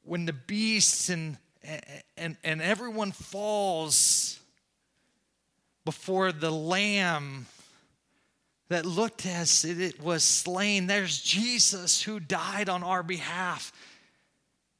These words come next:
And everybody bows and says, "Holy,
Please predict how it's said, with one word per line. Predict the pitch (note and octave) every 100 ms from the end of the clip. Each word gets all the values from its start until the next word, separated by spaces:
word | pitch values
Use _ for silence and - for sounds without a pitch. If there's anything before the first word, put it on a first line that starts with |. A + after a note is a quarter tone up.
| -
And | G3
everybody | G3+ A#3+ G3+ G#3 G3+
bows | C#3+ F#3 F#3 F#3 F#3 F3 - - - - _ _ - _
and | D#3+
says, | F3 D#3+
"Holy, | - - A3 A3 A3+ F3+ E3+ D3